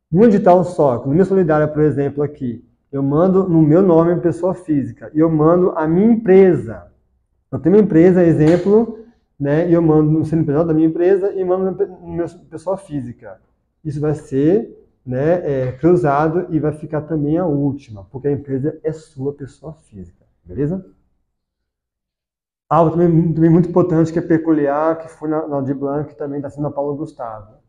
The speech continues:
Eu posso, vocês podem participar com um projeto na Paulo Gustavo Estadual e na Paulo Gustavo Municipal, qualquer prefeitura,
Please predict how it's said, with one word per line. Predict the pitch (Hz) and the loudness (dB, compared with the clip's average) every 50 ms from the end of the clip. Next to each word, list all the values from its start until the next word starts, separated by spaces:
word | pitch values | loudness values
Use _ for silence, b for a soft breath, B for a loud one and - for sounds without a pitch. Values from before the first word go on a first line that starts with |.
| _ _ _ _ _ _ _ _ _ _ _ _ _ _ | _ _ _ _ _ _ _ _ _ _ _ _ _ _
Eu | 165 160 160 160 - | 4 4 4 2 2
posso, | - 160 170 180 185 170 135 - 131 | 4 6 6 8 8 6 4 2 -2
vocês | 139 131 - - - 190 202 190 196 | -4 -4 -2 2 6 6 6 6 4
podem | - - 147 151 156 151 139 | 0 0 2 4 4 4 2
participar | - 151 143 135 - 139 123 - - 147 156 160 147 127 - - - | 2 0 -2 -2 -2 -6 -8 -4 0 0 2 2 2 0 -4 -6 -6
com | - 143 160 170 | -2 0 0 0
um | 170 | 2
projeto | - 165 160 151 131 113 135 135 127 123 120 - - 113 | 2 4 4 4 4 2 -2 -2 -2 -4 -6 -8 -10 -12
na | 113 120 120 110 | -10 -10 -10 -10
Paulo | - - 135 156 190 220 233 214 | -8 -2 0 2 2 2 2 0
Gustavo | 196 196 - - - 160 151 151 156 160 147 147 147 | 0 -4 -6 -6 -6 -4 -4 -2 -2 -4 -4 -6 -8
Estadual | 147 - 139 131 123 120 123 123 123 123 123 127 131 135 135 - 139 | -10 -10 -10 -10 -8 -8 -8 -6 -6 -4 -6 -6 -8 -10 -12 -14 -12
e | 131 | -10
na | 131 131 - | -8 -8 -8
Paulo | - 127 123 127 131 123 | -6 -4 -4 -4 -4 -6
Gustavo | 123 117 - _ 117 113 120 117 | -8 -10 -12 _ -10 -10 -8 -8
Municipal, | 127 131 139 147 147 147 - 175 175 - - 127 117 95 85 - _ _ _ _ _ _ _ _ | -6 -6 -4 -4 -6 -6 -6 -10 -10 -6 -4 -4 -4 -6 -6 -10 _ _ _ _ _ _ _ _
qualquer | - 104 101 101 - - 123 120 - | -14 -12 -12 -14 -12 -10 -10 -10 -8
prefeitura, | 139 131 - 151 147 151 123 110 85 92 | -8 -8 -6 -8 -8 -8 -10 -12 -12 -14